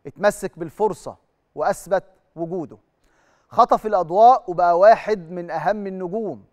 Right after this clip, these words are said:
قدر يلعب في كذا مكان. صال وجال في كل المباريات. هو أهلاوي حتى النخاع. عاشق للفانيلا الحمراء. وطموحاته مع نادي القرن ملهاش حدود.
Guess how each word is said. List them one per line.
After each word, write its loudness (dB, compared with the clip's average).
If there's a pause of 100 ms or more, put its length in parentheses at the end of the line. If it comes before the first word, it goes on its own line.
(640)
قدر -2
يلعب 2
في -12
كذا -4
مكان. -8 (580)
صال 4
وجال 4
في -14
كل -4
المباريات. -6 (840)
هو 0
أهلاوي 0
حتى -4
النخاع. -4 (760)
عاشق 2
للفانيلا -2
الحمراء. -2 (540)
وطموحاته -2
مع -4
نادي -4
القرن -2 (520)
ملهاش -4
حدود. -14